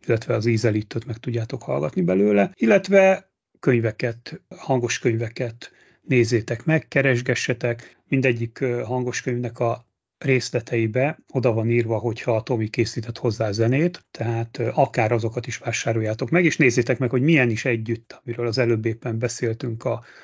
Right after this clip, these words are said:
szöveg és a, a zene lényegében, tehát a, a hangos könyv és a zene. Úgyhogy, ö,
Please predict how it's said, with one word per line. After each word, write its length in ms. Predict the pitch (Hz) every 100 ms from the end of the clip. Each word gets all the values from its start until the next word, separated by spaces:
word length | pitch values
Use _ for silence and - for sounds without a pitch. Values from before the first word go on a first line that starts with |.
| _
szöveg 440 | - - 131 120
és 280 | 113 107 -
a, 300 | 120 110 - _ _
a 60 | 107
zene 300 | 104 110 107
lényegében, 680 | 110 110 110 113 113 113
tehát 240 | 117 - -
a, 240 | 147 - _ -
a 160 | 220
hangos 560 | 131 120 110 117 113 -
könyv 200 | 120 113
és 160 | 113
a 60 | 139
zene. 360 | 120 165 202 196 -
Úgyhogy, 400 | 147 135 143 127
ö, 420 | 127 123 120 117